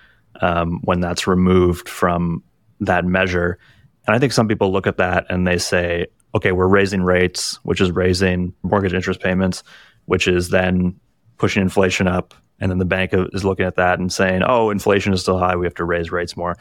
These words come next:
I assume that that can't be what's actually going on, but it, it does sort of appear that way sometimes. Can you talk about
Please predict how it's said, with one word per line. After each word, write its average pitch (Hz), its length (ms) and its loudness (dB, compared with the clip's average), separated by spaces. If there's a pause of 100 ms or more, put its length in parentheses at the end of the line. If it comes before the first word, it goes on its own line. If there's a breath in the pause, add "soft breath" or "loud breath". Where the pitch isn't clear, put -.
(400 loud breath)
I - 80 2
assume 156 320 4
that 127 140 2
that - 180 0
can't 101 440 -2
be 92 220 0
what's 90 220 -6
actually 87 640 -4 (560)
going 92 300 2
on, 90 340 0
but 87 140 0
it, 87 100 -4 (160)
it - 160 -6
does 98 360 2
sort 92 220 0
of 90 360 -4 (140)
appear 123 440 2
that 92 240 -2
way 90 380 -2 (100)
sometimes. 90 500 -4
Can 120 140 0
you 127 60 0
talk 117 240 0
about 107 320 0